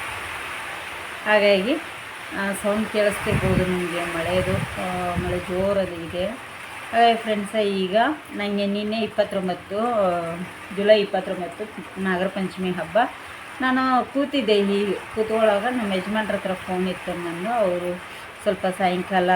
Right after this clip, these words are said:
ಮಧ್ಯಾಹ್ನ ಬಂದರೆ ಸ್ವಲ್ಪ YouTube-ಅಲ್ಲಿ ಏನಾದರೂ, ಅವರು ಒಂಥರ ಹಿಂದಿ ಭಜನೆಗಳು ಜಾಸ್ತಿ ಕೇಳ್ತಾರೆ. ಮಹಾರಾಷ್ಟ್ರದಲ್ಲಿ ಕೃಷ್ಣನ ಭಜನೆ ಎಲ್ಲ ಆಗ್ತದಲ್ಲ,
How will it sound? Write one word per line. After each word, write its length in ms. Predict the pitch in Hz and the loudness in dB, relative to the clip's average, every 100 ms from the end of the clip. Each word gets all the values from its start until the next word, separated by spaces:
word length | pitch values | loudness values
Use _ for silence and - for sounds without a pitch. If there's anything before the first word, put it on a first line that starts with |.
| 180 | 4
ಮಧ್ಯಾಹ್ನ 460 | 180 175 185 190 | 2 0 0 0
ಬಂದರೆ 320 | 180 175 180 | -2 -4 -2
ಸ್ವಲ್ಪ 340 | 202 202 180 - | -2 -2 -4 -2
YouTube-ಅಲ್ಲಿ 760 | 175 175 175 175 190 180 175 | -2 -4 -8 -6 -4 -4 -4
ಏನಾದರೂ, 360 | 170 170 175 175 165 175 | -6 -4 -4 -6 -6 -2
ಅವರು 440 | 180 180 180 180 | -2 0 -2 -2
ಒಂಥರ 300 | 180 180 180 180 175 - - - - | -2 0 2 2 -2 -8 -16 -12 -2
ಹಿಂದಿ 520 | 226 233 254 247 220 | 0 2 2 0 2
ಭಜನೆಗಳು 640 | 208 190 208 208 196 196 | 2 2 0 0 0 2
ಜಾಸ್ತಿ 380 | 190 175 175 202 185 | 2 2 0 -4 -6
ಕೇಳ್ತಾರೆ. 640 | 185 175 - 170 - - 190 | -6 -6 -6 -8 -8 -10 -4
ಮಹಾರಾಷ್ಟ್ರದಲ್ಲಿ 680 | 185 190 - 185 180 170 | 0 -2 -2 -4 -4 -6
ಕೃಷ್ಣನ 420 | 196 190 208 202 | -6 -6 -4 0
ಭಜನೆ 320 | 190 175 185 180 | 0 0 -2 -2
ಎಲ್ಲ 140 | 180 | 0
ಆಗ್ತದಲ್ಲ, 520 | 175 175 190 175 175 | 0 -2 -4 -2 0